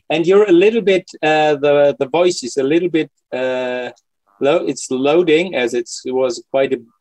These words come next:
big one. I hope that the videos will play. So that's why if you could try yours again would be great, um, because I'm not sure if the videos would play here, but, uh,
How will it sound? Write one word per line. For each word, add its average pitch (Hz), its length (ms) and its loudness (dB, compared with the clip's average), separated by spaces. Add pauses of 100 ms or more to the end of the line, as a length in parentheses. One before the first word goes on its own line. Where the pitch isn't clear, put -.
(100)
big 160 240 -2
one. 135 180 0
I 131 180 0
hope 196 160 0
that 165 180 -2
the 143 60 0 (120)
videos 135 340 0
will 110 160 -2
play. 156 400 -2 (240)
So 123 220 -2
that's 139 240 -2
why 143 220 2 (280)
if - 100 -12
you 156 100 -2
could - 160 -4
try 143 200 0 (160)
yours 175 240 0
again 151 360 -2
would 143 160 -4
be 139 100 -8
great, 151 400 0 (280)
um, 135 320 -2
because 143 360 -2
I'm 139 200 -4
not 147 200 -2
sure 156 220 -2
if 147 140 -4
the 139 80 -4 (100)
videos 147 300 -2
would 127 200 -6
play 135 360 -2 (460)
here, 151 540 2
but, - 220 -2 (200)
uh, 127 460 -4